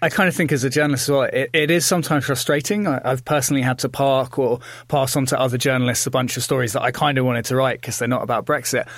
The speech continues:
But equally, like, this is the biggest story. If you're in the U K and you're a science journalist, Brexit is the biggest story. Do you want to write about the biggest story that's around, or do you want to write about something else?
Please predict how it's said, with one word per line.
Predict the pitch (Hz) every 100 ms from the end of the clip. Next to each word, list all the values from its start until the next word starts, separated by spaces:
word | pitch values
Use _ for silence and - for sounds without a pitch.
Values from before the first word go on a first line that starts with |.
| - -
But | - 165 - - - -
equally, | 254 269 - 185
like, | 139 143
this | 131 190 -
is | 202 190 -
the | 185
biggest | 196 185 185 -
story. | - 196 240 92 95
If | 131 135
you're | 160
in | 170
the | 160
U | 156 165
K | 180 175
and | 151
you're | 139
a | 135
science | 165 165 139
journalist, | - 90 98 117 -
Brexit | 156 - 165
is | - 180 175
the | 180
biggest | 175 170 -
story. | 208 196 95
Do | 143
you |
want | 156 170
to |
write | 170 175
about | 170 180 160
the | 175
biggest | 185 170 -
story | 185 185
that's | 175 170
around, | 180 180 208 214
or | 185
do | 156 -
you | 147
want | 147 151
to |
write | 147 151 135
about | 147 143
something | - 143 139
else? | 165 131 87 -